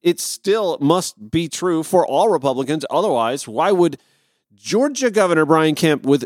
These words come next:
zero border along the Mexico border, U S Mexico border, be sending our National Guard troops at our expense to Texas?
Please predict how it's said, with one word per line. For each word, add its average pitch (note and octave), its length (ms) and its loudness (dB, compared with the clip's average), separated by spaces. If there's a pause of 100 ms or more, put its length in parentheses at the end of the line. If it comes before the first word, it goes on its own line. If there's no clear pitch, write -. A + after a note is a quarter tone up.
zero D#3 1040 2 (1160)
border C3+ 600 0
along C3 440 0
the B2 80 2
Mexico A#2+ 600 -2
border, G2+ 600 -2 (560)
U A2+ 200 0
S A2+ 140 -4
Mexico G#2+ 320 -4
border, F#2 320 -4 (880)
be E3 140 2
sending D#3+ 540 0
our G3 200 2
National E3 380 0
Guard F3 240 0
troops - 560 -2 (960)
at D3+ 100 2
our F3 160 2
expense D#3 600 -2 (380)
to E3+ 100 -2
Texas? - 580 -6